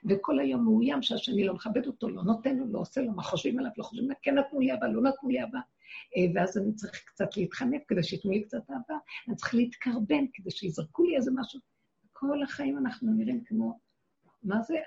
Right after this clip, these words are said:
עבדים של איזו תודעה מדומיינת משוגעת, שהשם יחתוך אותה וימחה אותה מן העולם. עכשיו, מי זה השם שימחה אותה? השם יתברך נתן לך את התפקיד למחות. ככה המשחק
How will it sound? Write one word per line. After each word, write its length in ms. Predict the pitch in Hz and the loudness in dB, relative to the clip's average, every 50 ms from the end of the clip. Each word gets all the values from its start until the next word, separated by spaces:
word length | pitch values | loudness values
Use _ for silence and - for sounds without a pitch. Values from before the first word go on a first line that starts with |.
| - - | -4 -2
עבדים 580 | 175 160 165 170 170 151 143 143 196 226 262 | 0 0 2 2 2 2 2 2 4 4 4
של 200 | - - 269 - | 2 0 0 0
איזו 180 | 175 165 160 160 156 - | 0 0 -2 -4 -6 -4
תודעה 320 | - 180 151 131 170 170 190 | -4 -4 -2 -2 0 0 2
מדומיינת 580 | 233 262 202 170 196 165 170 175 190 226 226 - | 2 2 2 2 2 2 2 2 2 0 -2 -2
משוגעת, 520 | - 185 - - - 170 151 180 175 185 233 - _ _ _ _ _ _ _ _ _ | -4 -6 -6 -6 -6 -4 -4 -2 -2 -4 -4 -8 _ _ _ _ _ _ _ _ _
שהשם 500 | - - 202 165 - - - 208 220 269 - - - | -10 -6 -6 -4 -4 0 2 2 2 2 0 -4 -10
יחתוך 680 | 175 156 - - - - _ _ _ - 165 - - | -10 -10 -10 -14 -16 -18 _ _ _ -10 -8 -8 -8
אותה 180 | 220 - 247 240 214 | -10 -8 -6 -4 -2
וימחה 380 | 190 165 156 156 - 214 208 175 | -2 -2 0 -2 -2 0 0 0
אותה 220 | 175 175 - 254 | 0 0 -2 -2
מן 160 | 247 254 269 | -2 -2 -2
העולם. 320 | 294 285 285 302 311 277 226 - - - - - - | -4 -4 -4 -4 -4 -4 -6 -8 -12 -18 -18 -16 -14
עכשיו, 180 | 214 - 214 208 | -4 0 2 4
מי 140 | 220 285 311 | 4 4 4
זה 120 | 370 359 | 2 2
השם 260 | - - - 247 170 | 0 -2 -2 -2 -2
שימחה 360 | - - 233 180 - - 214 214 | -2 -2 -2 -2 -2 -2 -2 -2
אותה? 260 | 175 - - - 175 165 - _ _ - - - _ _ _ _ _ - | -2 -2 -6 -10 -12 -12 -12 _ _ -20 -20 -20 _ _ _ _ _ -4
השם 260 | 220 - - 285 285 | -2 -2 0 0 0
יתברך 600 | 294 233 202 175 214 208 240 240 233 - - - _ _ _ _ _ _ _ | 0 0 2 2 2 2 2 0 -2 -6 -10 -18 _ _ _ _ _ _ _
נתן 380 | 214 196 185 - - - 254 254 | 0 0 0 0 2 4 6 6
לך 460 | 233 240 233 233 262 311 311 - - 294 | 8 6 6 4 4 0 0 -2 -4 -6
את 120 | 294 - | -6 -6
התפקיד 420 | 269 - - 214 - - - 165 | -8 -8 -8 -10 -6 -4 -2 0
למחות. 360 | 175 175 156 156 - - - - _ _ _ _ _ _ _ _ _ _ | 0 0 -2 -2 -6 -10 -14 -16 _ _ _ _ _ _ _ _ _ _
ככה 260 | - 247 - - 294 | -10 -10 -8 -4 0
המשחק 640 | 277 247 254 220 - - - - - 262 262 - | 2 2 2 2 2 -2 -6 -4 -2 -2 -4 -4